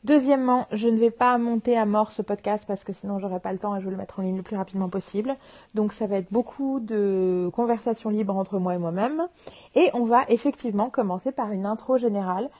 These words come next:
pour rappeler deux, trois trucs sur Taylor, parce que même si vous pensez que vous savez de quoi il retourne, il est probable que vous soyez quand même, euh, sujet à des,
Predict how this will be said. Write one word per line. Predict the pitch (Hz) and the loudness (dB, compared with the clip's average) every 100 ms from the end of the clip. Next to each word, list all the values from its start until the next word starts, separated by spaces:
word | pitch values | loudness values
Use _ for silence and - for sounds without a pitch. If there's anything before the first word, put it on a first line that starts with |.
| - - - | -20 -20 -6
pour | 262 302 - | 2 2 2
rappeler | 220 240 247 269 226 | 2 0 2 -4 -2
deux, | 247 | -4
trois | - 233 | -4 -6
trucs | - 240 | -6 -6
sur | 240 226 | -4 -2
Taylor, | 208 196 262 285 - | 0 2 2 0 -2
parce | 240 | -2
que | 247 | -2
même | 226 285 294 | 0 0 -4
si | - | -4
vous | 226 | -6
pensez | 220 226 214 254 | -4 -6 -4 -6
que | - 240 220 | -4 -2 -2
vous | 208 208 | -2 -8
savez | 220 208 | -6 -6
de | 202 | -6
quoi | - 196 | -6 -4
il | |
retourne, | 196 196 285 277 | -4 -4 -6 -6
il | 220 | -4
est | 208 | -6
probable | - - 208 214 269 214 - _ _ - - _ | -4 0 4 4 4 0 -4 _ _ -20 -20 _
que | - | -4
vous | 226 214 | -2 -2
soyez | - 202 202 | -2 -2 -2
quand | 202 202 | -2 -4
même, | 196 214 226 | -2 -2 -2
euh, | 202 185 180 180 185 196 208 - - | -4 -4 -8 -10 -12 -14 -18 -20 -16
sujet | 190 - 220 202 226 240 | -16 -6 -2 0 0 0
à | 202 190 | 0 -2
des, | 170 185 180 175 175 175 | -2 -2 -2 -2 -4 -6